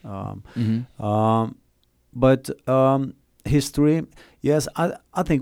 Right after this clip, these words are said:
Speaker 1: what I've used, especially in my books or especially in one novel, The Redbreast, is,
Speaker 2: Mm-hmm.
Speaker 1: uh, the Norwegian experiences during the Second World War, which is, uh, a very important part of, uh, Norway's self-image as a nation, because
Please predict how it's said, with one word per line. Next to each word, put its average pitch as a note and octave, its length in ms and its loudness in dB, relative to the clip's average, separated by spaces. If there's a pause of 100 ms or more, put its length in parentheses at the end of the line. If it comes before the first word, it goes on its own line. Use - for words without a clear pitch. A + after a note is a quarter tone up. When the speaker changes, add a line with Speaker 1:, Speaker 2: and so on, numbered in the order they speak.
Speaker 1:
what C#3+ 280 2
I've C#3+ 160 0
used, C3+ 380 -2
especially B2 640 -6
in A#2+ 100 -4
my A2 400 -4
books B2 360 -4
or A#2 140 -6
especially G#2+ 500 -6
in G#2 160 -6
one G#2+ 200 -2
novel, B2 460 -2
The A#2 100 -6
Redbreast, A2 600 -2
is, A#2 280 -6
Speaker 2:
Mm-hmm. A2+ 60 0
Speaker 1:
uh, G#2+ 280 0 (100)
the A2 160 -6
Norwegian G#2+ 540 -4
experiences G#2 640 -6
during G2 280 -4
the G2 80 -6
Second G2 340 -10
World G2 260 -8
War, A2 280 -4 (460)
which A#2 280 -4 (100)
is, A2+ 300 -2
uh, A2 340 0 (140)
a B2 60 -10
very A2 240 0
important A2 580 -2
part G#2 340 -4
of, G2+ 400 -6
uh, G2+ 600 -4 (140)
Norway's G2+ 800 -8
self-image A2 920 -6
as F#2 200 -10
a - 20 -10
nation, G2+ 500 -4
because F2 360 -8